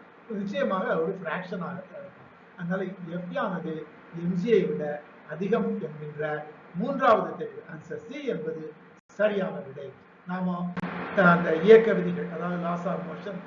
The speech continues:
அப்படிங்கிற இந்த பாடத்துல இன்னொரு கேள்வி அடுத்த வீடியோவில் பார்க்கலாம்.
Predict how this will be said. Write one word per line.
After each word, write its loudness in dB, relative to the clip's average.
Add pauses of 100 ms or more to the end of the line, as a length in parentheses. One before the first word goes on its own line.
(240)
அப்படிங்கிற -2
இந்த -4 (100)
பாடத்துல -4 (440)
இன்னொரு 0
கேள்வி -4 (400)
அடுத்த 0
வீடியோவில் 0
பார்க்கலாம். 0